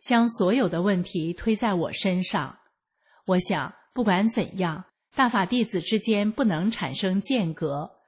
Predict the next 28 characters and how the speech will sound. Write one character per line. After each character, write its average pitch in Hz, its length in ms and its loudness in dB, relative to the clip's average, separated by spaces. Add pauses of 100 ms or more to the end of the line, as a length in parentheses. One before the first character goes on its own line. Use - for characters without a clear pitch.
(200)
就 180 220 2
向 180 280 0
内 190 240 0
找 135 260 -4
自 202 240 -2
己。 - 400 -10 (460)
不 240 100 4
管 180 200 2
同 180 240 -2
修 208 260 0
对 226 180 2
我 175 160 0
的 165 140 -2
态 208 260 -4
度 180 160 0
如 165 220 -2
何， 156 440 -6 (280)
肯 196 200 4
定 233 180 4
是 214 320 4
有 196 200 2
我 226 280 2
要 170 260 0
修 220 300 0
去 - 220 -2
的 165 140 -2
人 143 240 -6
心。 170 440 -2